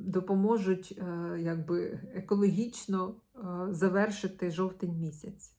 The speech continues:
Спогади приємні, спілкування з дітьми,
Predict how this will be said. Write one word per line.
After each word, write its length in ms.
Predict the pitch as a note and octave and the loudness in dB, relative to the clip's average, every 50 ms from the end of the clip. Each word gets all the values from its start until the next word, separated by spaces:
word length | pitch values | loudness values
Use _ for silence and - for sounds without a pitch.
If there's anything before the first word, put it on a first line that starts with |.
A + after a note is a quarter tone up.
| _ _ - | _ _ -16
Спогади 720 | - - - _ - B3+ C4+ C4 A#3 G#3 G#3 F#3+ G3 F#3 | -14 -14 -14 _ -2 0 2 2 2 2 2 2 0 0
приємні, 760 | F#3+ - F#3 F#3 F3+ F3 F3 F3 F3+ F3 E3+ E3 F3+ F#3+ F#3 - _ _ _ _ _ | 0 0 -2 0 0 0 0 -2 -2 -4 -4 -6 -6 -8 -10 -12 _ _ _ _ _
спілкування 1040 | - - - - - B3+ B3+ B3+ - C4 A3 F3+ F3+ F#3 F3+ F#3 F#3 F3 E3+ F3 E3 | -14 -14 -10 -6 -6 -6 -6 -4 -4 -2 0 2 2 2 2 2 2 0 -2 -2 -4
з 80 | D3+ D3+ | -4 -4
дітьми, 720 | D#3 D3 D3+ E3 E3+ E3 E3 - E3+ E3+ D#3+ E3 F3 | -6 -4 -2 -2 -2 -2 -4 -8 -8 -6 -6 -6 -8